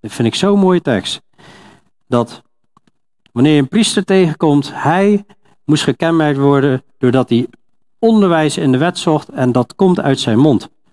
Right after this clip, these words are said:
Want hij is een gezondene van de Heere. Dus als wij priesters zijn en iemand komt ons tegen, dan is dat wat gevonden moet worden in onze mond. En dat we onderwijs in de wet zoeken en dat dat uit onze monden komt.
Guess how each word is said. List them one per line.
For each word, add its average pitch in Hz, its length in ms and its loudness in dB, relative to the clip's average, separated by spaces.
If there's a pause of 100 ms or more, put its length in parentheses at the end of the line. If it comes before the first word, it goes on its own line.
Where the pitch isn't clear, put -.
(120)
Want 107 120 -8
hij 117 200 0
is 113 80 -2
een 110 220 0 (240)
gezondene 151 680 0 (300)
van 123 200 -2
de 120 60 2
Heere. 127 340 0 (120)
Dus 104 160 -6
als - 280 -2 (880)
wij 196 260 -2
priesters - 420 -2
zijn 110 300 -2
en 143 160 -2
iemand 165 240 2
komt 160 260 0
ons 226 260 0
tegen, 143 520 0
dan 135 160 2
is 127 100 0
dat 190 200 0
wat 165 280 -2 (260)
gevonden 185 500 2
moet 170 140 2
worden 151 300 2
in 131 120 2
onze 151 260 2
mond. 143 320 2 (680)
En 147 120 -6
dat 135 200 -4
we - 140 -10 (100)
onderwijs 147 680 0 (420)
in 123 140 0
de 117 60 2
wet 151 320 -4
zoeken 117 300 -2
en 98 60 -4
dat 110 120 -2
dat - 160 -6
uit 127 220 -2
onze 117 200 0
monden 135 320 0
komt. 92 280 -8